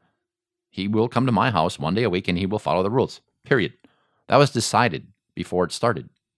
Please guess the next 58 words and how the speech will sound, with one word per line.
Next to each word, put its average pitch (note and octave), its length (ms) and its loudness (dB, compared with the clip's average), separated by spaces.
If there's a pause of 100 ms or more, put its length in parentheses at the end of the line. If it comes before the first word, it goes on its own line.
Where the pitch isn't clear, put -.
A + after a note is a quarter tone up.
(640)
right? G#2 160 2
I G2+ 80 0
didn't C#3+ 180 0
decide, G2+ 520 -2 (640)
you G2 120 -8
know, C#2+ 160 -10 (180)
"Well, G2+ 320 0
how A2+ 200 -2
am G#2 80 0
I F#2+ 80 0
going G2 260 -4
to E2+ 80 -10
get F#2 180 -6
him F2 140 -4
to - 80 -10
follow?" D#2+ 320 -4
I G2+ 80 -2
didn't C3 260 -4
decide F#2+ 580 -4
how G#2+ 160 2
am G2+ 80 4
I F#2 60 0
going F#2 260 -2
to D#2 100 -10
get G2+ 260 -2
him D2 100 -4
before E2 280 -4
I D#2+ 60 -2
decided D2 500 -8
I - 160 -12
was D2+ 160 -10
going D2 220 -10
to D2 100 -16
fo-, - 180 -16 (120)
that B1+ 180 -12
he D#2+ 80 -8
was C#2 120 -8
going B1 140 -12
to - 60 -16
follow B1 200 -8
the A#1+ 80 -14
rules. E2 300 -4 (420)
I F2+ 60 -2
didn't B2+ 180 0
try F#2+ 140 0
to - 60 0
figure E2+ 260 -4
out - 80 -14
how F#2+ 200 0
before D#2 400 -6
I D2 40 -4
made D#2 160 -6
the C2 60 -12
decision. E2 420 -10
I E2+ 40 -8
made F#2 220 -2
the D2+ 60 -8
decision. C#2+ 520 -6